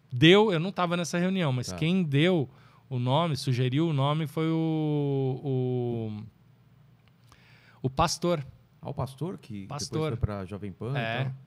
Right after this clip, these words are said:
Speaker 1: foi o Pastor.
Speaker 2: Caramba.
Speaker 1: Ele que jogou pro ar, assim, Sobrinhos do Ataíde.
Speaker 2: Meio por causa de quadrinhos, Sobrinhos do Capitão, será? Ele nunca falou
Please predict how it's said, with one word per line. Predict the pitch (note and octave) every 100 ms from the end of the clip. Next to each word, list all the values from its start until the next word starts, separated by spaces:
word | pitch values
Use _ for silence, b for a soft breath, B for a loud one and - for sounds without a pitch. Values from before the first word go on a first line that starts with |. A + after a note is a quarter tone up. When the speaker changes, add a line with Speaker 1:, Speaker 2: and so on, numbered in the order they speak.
| - -
Speaker 1:
foi | -
o | C3
Pastor. | D3+ D3 - C#3 C3 -
Speaker 2:
Caramba. | - B2 B2 A#2+ A2+ B2 C3
Speaker 1:
Ele | D3 E3
que | F#3 F#3 D3 - - C3+
jogou | C3 D3+ E3 D3+ D#3+
pro | D#3 D3+
ar, | C#3+ C3
assim, | C3 C3
Sobrinhos | - C3 C#3 C#3+
do | C#3+
Ataíde. | C3+ D3 C#3
Speaker 2:
Meio | B2 B2 A#2+
por | -
causa | A#2+
de | G#2
quadrinhos, | G#2+ G2 A2 E3+ F3 D#3+ B2 G#2+
Sobrinhos | - G#2+ A2
do | G2+
Capitão, | G#2 - - C#3+ D3+
será? | - G#2 C#3+
Ele | C#3+
nunca | A#2 C#3
falou | C3+ A2+ A#2+ C3